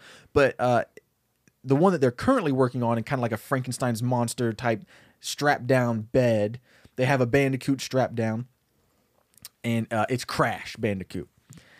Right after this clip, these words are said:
And they're in an argument, right? Brio is like, "It's not ready." And he's like, "What do you mean?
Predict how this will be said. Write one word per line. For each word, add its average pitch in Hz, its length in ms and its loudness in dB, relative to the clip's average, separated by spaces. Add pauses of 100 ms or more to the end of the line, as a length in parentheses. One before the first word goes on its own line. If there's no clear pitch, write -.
(300)
And 127 220 4
they're 143 100 6
in 143 60 4
an 135 140 0
argument, 113 480 0 (140)
right? 113 300 2 (640)
Brio 143 400 6
is 113 100 2
like, 113 160 0
"It's - 180 -2
not 247 240 2
ready." 202 500 0 (460)
And 131 120 0
he's 139 100 0
like, 151 160 4
"What 226 140 6
do 302 60 2
you 311 200 2
mean? 285 480 2